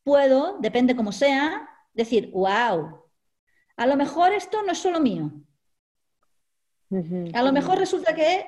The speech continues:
Speaker 1: las personas que están aquí se están poniendo muy tensas y yo estoy resonando con ellas con mis neuronas de espejo.
Speaker 2: Ujú.
Speaker 1: ¿Vale? Y si me pasa eso, es mucho más fácil que si respiro o me muevo se me vaya. Ahí sé
Speaker 2: Claro.
Speaker 1: si es mío o no es mío.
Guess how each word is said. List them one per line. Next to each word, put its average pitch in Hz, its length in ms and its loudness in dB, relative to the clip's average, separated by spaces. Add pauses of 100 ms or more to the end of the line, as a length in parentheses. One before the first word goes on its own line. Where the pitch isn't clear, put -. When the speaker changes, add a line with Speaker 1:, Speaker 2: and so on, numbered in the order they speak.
Speaker 1:
las 247 160 -4
personas 311 400 -2
que 294 60 -6
están 277 240 -2
aquí 277 180 -2
se 302 60 -4
están 302 220 -2
poniendo 285 340 2
muy 262 180 6
tensas 311 460 0
y 262 140 -8
yo 285 80 2
estoy 285 260 -2
resonando 277 580 0
con 277 140 0
ellas 320 240 0
con 269 100 2
mis 233 140 2
neuronas 220 340 0
de 220 80 -2
espejo. - 580 -6 (1400)
Speaker 2:
Ujú. 185 280 -4
Speaker 1:
¿Vale? 202 260 -2 (1200)
Y 233 100 -4
si 254 120 0
me 247 100 2
pasa 320 340 2
eso, 330 180 0
es 320 80 -4
mucho 294 260 0
más 269 180 0
fácil 269 320 0
que 254 100 0
si 233 120 -2
respiro 254 460 0
o 240 40 0
me 226 140 0
muevo 233 220 2
se 233 140 -6
me 190 100 -6
vaya. 160 340 -4 (1040)
Ahí 233 240 0
sé 262 140 0
Speaker 2:
Claro. 254 120 2
Speaker 1:
si 262 60 2
es 226 100 0
mío 226 260 2
o 185 40 -2
no 190 100 -4
es 170 120 -6
mío. 160 260 -4